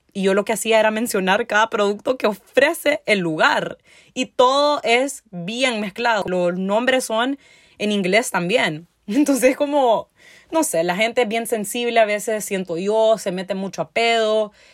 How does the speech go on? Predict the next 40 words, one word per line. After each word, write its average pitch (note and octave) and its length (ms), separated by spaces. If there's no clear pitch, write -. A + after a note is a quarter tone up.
Es G#3 100
lo A3 120
que G3 100
digo, F#3 320
proyección F#3 500
de G#3 60
inseguridades, B3+ 840
envidia A#3+ 680
innecesaria, G3 640
la D3+ 100
verdad. E3 380
Entonces, C4 580
yo A3+ 380
vi G#3 220
las A3+ 140
cosas G#3+ 360
de G3 80
un G3+ 120
lado F3+ 160
positivo A3+ 540
y G#3 200
la F3+ 140
verdad E3+ 160
es F3+ 60
que A#3 80
me A3 120
molestó E3+ 400
menos, G3+ 380
porque F3+ 240
yo F3 80
al E3 60
principio F#3+ 440
sí - 180
estaba F3+ 380
como, A3 440
"Ok, F3 200
ya, D#3 420
que E3+ 160
molestan, F3 640
como, D#3+ 360